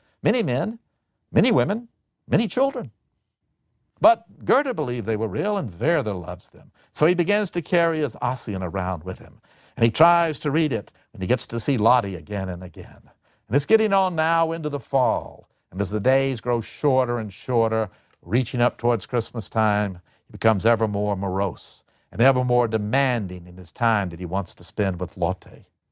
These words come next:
And she becomes ever more reserved with him. She sees that his passion and love for her is turning into an obsession,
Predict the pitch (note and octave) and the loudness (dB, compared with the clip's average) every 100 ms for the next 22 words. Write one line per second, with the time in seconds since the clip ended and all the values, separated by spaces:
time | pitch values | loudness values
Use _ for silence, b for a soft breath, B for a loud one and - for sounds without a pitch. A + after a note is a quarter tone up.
0 | _ _ _ - C3 B2+ C3+ A#2+ A#2+ A#2+ | _ _ _ 0 2 2 2 4 4 2
1 | A#2+ A#2+ G#2+ G2+ D#2+ A#2+ B2 G#2+ F2+ F#2+ | 0 -2 -2 -4 -4 -2 0 -2 -6 -14
2 | - E2+ - b b - D3+ D3+ - A3 | -16 -20 -20 b b -2 0 2 0 0
3 | A#3+ D#3+ A2+ G2 A2 G#2+ A2 - - G3 | 2 2 0 0 -2 0 -4 -2 0 2
4 | F#3 - G2+ G2+ D#3 D3 - F#2 F2 F2 | 0 -4 -6 2 2 2 -6 -14 -12 -2
5 | B2+ A2 - C#3 C3+ A#2+ B2+ A2 A2+ G#2 | 0 0 -2 -4 -2 -2 -2 -2 -2 -2
6 | - G3+ A3+ A2 | 2 2 2 -4